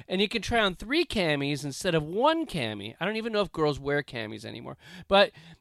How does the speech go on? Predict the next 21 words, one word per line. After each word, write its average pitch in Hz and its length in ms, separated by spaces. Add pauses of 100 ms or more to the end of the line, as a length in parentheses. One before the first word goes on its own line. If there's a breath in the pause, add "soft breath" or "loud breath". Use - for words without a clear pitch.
and 208 120
you 240 80
can 269 140
try 262 220
on 233 80
all 233 120
the 254 100
camis 233 380
you 208 60
like 202 220
and 151 100
not 160 240
buy 190 280
them 123 340
without 156 320
me 180 160
sitting 165 340
there 131 160
in 143 220
a 147 100
huff. - 480